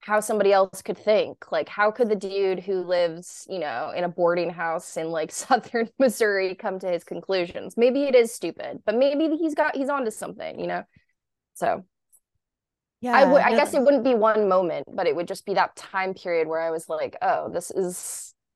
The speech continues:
Speaker 1: <laughs> I can understand that self-righteousness being so annoying and
Speaker 2: It's
Speaker 1: being
Speaker 2: like
Speaker 1: like,
Speaker 2: a
Speaker 1: "I can"
Speaker 2: collection of moments. Yeah.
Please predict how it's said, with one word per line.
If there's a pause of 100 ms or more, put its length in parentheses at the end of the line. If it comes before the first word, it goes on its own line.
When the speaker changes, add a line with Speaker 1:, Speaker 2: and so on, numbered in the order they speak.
(560)
Speaker 1:
<laughs>
I
can
understand
that
self-righteousness
being
so
annoying (200)
and
Speaker 2:
It's
Speaker 1:
being
Speaker 2:
like
Speaker 1:
like,
Speaker 2:
a
Speaker 1:
"I
can"
Speaker 2:
collection
of
moments.
Yeah.